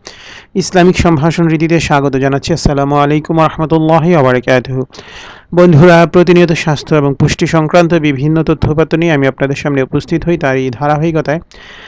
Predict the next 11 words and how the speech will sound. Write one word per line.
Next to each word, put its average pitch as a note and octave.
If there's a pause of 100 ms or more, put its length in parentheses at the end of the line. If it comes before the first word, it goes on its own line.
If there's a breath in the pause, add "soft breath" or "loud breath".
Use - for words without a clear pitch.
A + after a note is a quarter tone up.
(140 loud breath)
আজকে F3+
আপনাদের E3
সাথে F3
শেয়ার D#3+
করব D#3+
অন্ডকোষের D#3
বৃদ্ধি D3+ (640 soft breath)
বা E3
হাইড্রোসিল E3 (480)
এর F#3+
কারণ, D#3+